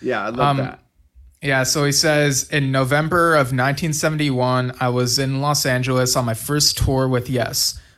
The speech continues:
Speaker 2: My manager said, 'Jerry Moss at A and M Records wants to see you.'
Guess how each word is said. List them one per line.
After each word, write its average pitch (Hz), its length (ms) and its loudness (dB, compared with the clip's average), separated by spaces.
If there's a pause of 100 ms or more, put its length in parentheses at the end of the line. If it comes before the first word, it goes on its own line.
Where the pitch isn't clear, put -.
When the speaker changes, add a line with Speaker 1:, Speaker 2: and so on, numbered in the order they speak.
Speaker 2:
My 127 120 0
manager 147 520 0
said, 135 600 0
'Jerry 147 400 2
Moss 143 460 2
at 123 340 -2
A 139 160 -2
and 147 180 0
M 131 220 2
Records 127 460 -2
wants 123 220 -2
to 123 100 -4
see 139 240 0
you.' 127 300 -8